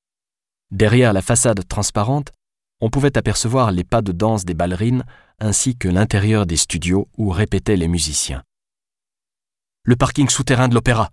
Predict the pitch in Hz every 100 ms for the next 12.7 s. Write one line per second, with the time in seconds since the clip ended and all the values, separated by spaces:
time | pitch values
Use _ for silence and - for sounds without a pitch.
0 | _ _ _ _ - 92 87 87 - 107
1 | 113 - - _ - 87 82 104 104 110
2 | 107 87 85 90 104 - 76 107 - 87
3 | 98 113 101 - 104 - 95 110 85 76
4 | - - 64 - _ _ _ _ _ _
5 | _ _ _ _ _ _ _ _ _ _
6 | _ _ _ 104 110 104 95 98 98 -
7 | 120 98 - 82 - _ _ _ _ _
8 | _ _ _ _ 110 104 117 - 120 123
9 | 120 107 98 98 95 107 - 110 92 101
10 | 104 90 95 123 98 98 101 104 - 104
11 | 90 98 - 127 - 98 92 95 92 113
12 | 95 85 87 - - 73